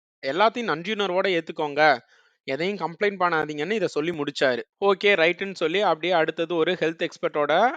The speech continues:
ஆடியோவை போட்டுட்டு அந்த டாக்கை கேட்டு ரன்னிங் போயிட்டு இருந்தேன். கொஞ்சம் தூரம் போயிட்டு இருக்கும் பொழுது திடீர்னு மழை தூர ஆரம்பிச்சது. அப்படியே பெரிய மழையா கொட்டுச்சு.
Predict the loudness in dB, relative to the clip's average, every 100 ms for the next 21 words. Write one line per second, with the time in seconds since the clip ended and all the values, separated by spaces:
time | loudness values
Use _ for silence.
0 | -2 0 2 0 -2 -2 -4 -2 -2 -2
1 | -2 0 0 -2 -2 -4 0 -2 0 -2
2 | -4 -2 -2 -2 -4 -8 -10 _ -2 0
3 | 0 0 0 0 -2 -2 -6 -2 -2 0
4 | -2 -4 -2 -4 -4 -2 0 0 0 2
5 | 4 2 0 -6 0 0 2 -4 -2 -2
6 | 0 -4 -4 -2 -2 -2 -6 -8 -14 -16
7 | -18